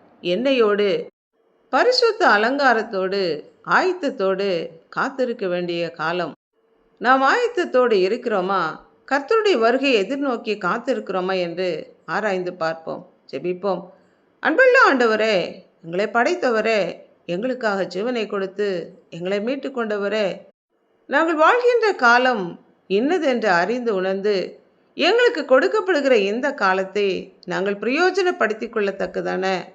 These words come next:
கிருபை தாங்க. திறந்திருக்கிற வாசல் அடைக்கப்பட முன்னதாகவே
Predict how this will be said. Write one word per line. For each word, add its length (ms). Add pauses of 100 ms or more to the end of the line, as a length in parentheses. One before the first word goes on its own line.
கிருபை 360
தாங்க. 560 (500)
திறந்திருக்கிற 680
வாசல் 720 (140)
அடைக்கப்பட 640
முன்னதாகவே 1080